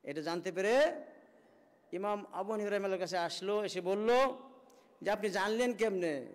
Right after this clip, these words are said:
যে আমি জেলখানায় গেছি?" তিনি বললেন যে, "তোমার বাড়িতে আওয়াজ শুনলাম না,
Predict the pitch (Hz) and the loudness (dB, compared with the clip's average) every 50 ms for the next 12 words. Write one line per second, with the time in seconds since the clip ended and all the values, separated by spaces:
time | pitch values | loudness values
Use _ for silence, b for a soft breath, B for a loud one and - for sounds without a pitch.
0 | - 135 151 175 180 185 170 170 185 180 - 180 175 170 160 143 143 143 - 127 | -8 -4 -2 0 0 0 2 2 0 0 0 -2 -2 -2 -2 -2 -4 -8 -10 -14
1 | 110 107 - - - _ _ _ b b b b b b b b b b b b | -16 -16 -18 -20 -20 _ _ _ b b b b b b b b b b b b
2 | _ _ _ _ _ - 285 302 320 302 311 320 320 311 311 285 311 - 294 285 | _ _ _ _ _ -4 0 0 4 6 6 6 6 4 4 4 2 0 2 2
3 | 285 285 285 285 247 247 262 262 247 - 254 240 247 254 254 247 240 - 247 247 | 2 2 4 2 2 2 2 2 2 0 2 2 4 4 4 2 2 2 2 2
4 | 240 233 226 226 220 220 220 214 214 - - | 4 4 4 4 2 2 0 0 0 -4 -8